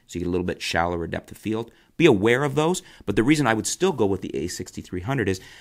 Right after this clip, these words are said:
you're getting still very good image quality. You're getting a newer body than an A seven or an A six thousand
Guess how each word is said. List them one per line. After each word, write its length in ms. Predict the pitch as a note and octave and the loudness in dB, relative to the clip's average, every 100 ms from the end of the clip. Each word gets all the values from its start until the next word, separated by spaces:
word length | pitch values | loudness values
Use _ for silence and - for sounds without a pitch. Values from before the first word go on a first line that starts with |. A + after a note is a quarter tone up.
| - - | -20 -2
you're 140 | G#2+ | 0
getting 340 | G#2 A#2 G2+ | 4 2 2
still 360 | F2+ - C#3 A#2+ | -2 -2 2 2
very 380 | G2 G#2 D3+ E3+ | 2 6 6 6
good 220 | A#2 G2+ | 4 2
image 300 | F2+ F2 - | 0 -2 -6
quality. 400 | - D2+ D#2 C3+ - _ _ _ _ _ _ - - | -4 -2 -2 -6 -10 _ _ _ _ _ _ -12 0
You're 140 | G2 | 0
getting 420 | F2+ G2+ F#2+ F#2 - - - _ | 4 4 4 0 -4 -20 -20 _
a 300 | F#2+ F#2 F#2 - _ - | 2 2 2 -4 _ -4
newer 380 | F#2 A#2+ E3 B2+ | 4 8 8 8
body 320 | G2+ G2 G2 | 6 6 6
than 140 | F2 | 2
an 80 | E2+ | 0
A 80 | F2 | 0
seven 320 | - F2 F2 | -2 -4 -2
or 100 | E2+ | -4
an 60 | E2+ | -4
A 80 | F2 | -6
six 320 | - E2 - | -6 -8 -4
thousand 500 | G2 G#2+ F#2 F2+ | 0 0 0 -2